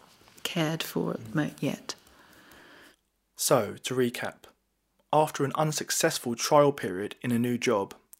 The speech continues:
Speaker 2: Doctor Avril Staunton was diagnosed with atypical early onset Alzheimer's in early two thousand and fifteen. Her husband Michael was then diagnosed with cancer,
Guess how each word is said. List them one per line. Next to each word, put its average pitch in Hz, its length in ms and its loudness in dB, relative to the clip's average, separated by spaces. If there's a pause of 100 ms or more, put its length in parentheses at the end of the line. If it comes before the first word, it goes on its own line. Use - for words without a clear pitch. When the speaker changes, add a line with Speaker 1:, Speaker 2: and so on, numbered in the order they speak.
(160)
Speaker 2:
Doctor - 240 -2
Avril 151 260 4
Staunton 143 540 -2
was 113 100 -6
diagnosed 127 680 0
with 120 80 -8
atypical 139 720 -2
early 131 300 4
onset 127 340 0
Alzheimer's 104 720 -2 (320)
in 117 100 -6
early 127 260 4
two 123 140 -4
thousand 120 360 -2
and 107 80 -8
fifteen. 113 440 -4 (1500)
Her 135 120 -4
husband 147 400 0
Michael 147 380 4
was 117 160 -2
then 135 180 0
diagnosed 131 460 0
with 127 100 -4
cancer, 127 560 0